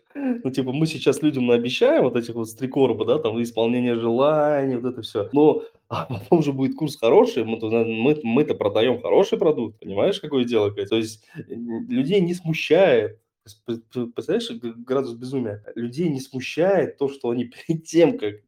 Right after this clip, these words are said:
<laughs> продать хороший продукт, обманывают свою аудиторию. Блин, я вообще, я не понимаю.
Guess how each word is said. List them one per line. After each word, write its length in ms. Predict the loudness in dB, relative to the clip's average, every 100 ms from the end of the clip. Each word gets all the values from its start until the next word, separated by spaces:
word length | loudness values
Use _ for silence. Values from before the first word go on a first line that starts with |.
| _
<laughs> 280 | -20 _ _
продать 380 | -2 4 4 4
хороший 380 | 2 2 0 -6
продукт, 380 | -6 -6 -8 -2
обманывают 840 | 2 4 4 2 4 4 6 6 4
свою 380 | 2 4 4 4
аудиторию. 600 | 2 -2 0 0 0 -4 -8
Блин, 640 | 2 6 6 6 2 0
я 340 | -6 -2 2
вообще, 340 | 4 2 0 -2
я 200 | 2 2
не 100 | 0
понимаю. 520 | -4 -2 0 0